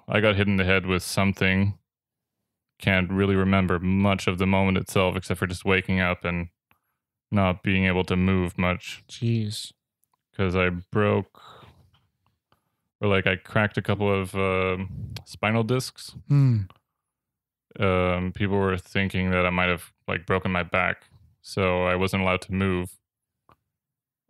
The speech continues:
Speaker 1: And they tied me to a board, like a, just a styrofoam board.
Speaker 2: Yeah.
Speaker 1: Wasn't allowed to move. And then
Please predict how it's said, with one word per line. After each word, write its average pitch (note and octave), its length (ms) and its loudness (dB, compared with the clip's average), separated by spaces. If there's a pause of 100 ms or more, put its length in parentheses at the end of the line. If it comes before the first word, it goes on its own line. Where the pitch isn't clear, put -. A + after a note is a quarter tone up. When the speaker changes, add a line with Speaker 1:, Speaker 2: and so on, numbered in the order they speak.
Speaker 1:
And F#2 840 0 (1000)
they G2 120 0
tied G#2+ 220 0
me G#2+ 80 2
to G#2 180 0
a G2 60 2
board, A#2 680 -2 (560)
like G2 140 -2
a, F#2 380 2
just - 160 -8
a F#2+ 40 -2
styrofoam G2 540 -2
board. G#2 340 -2 (180)
Speaker 2:
Yeah. A2+ 360 2 (380)
Speaker 1:
Wasn't G2+ 240 -2
allowed G2 180 0
to G2+ 60 -6
move. G2 500 0 (600)
And G2 200 2
then F#2 640 2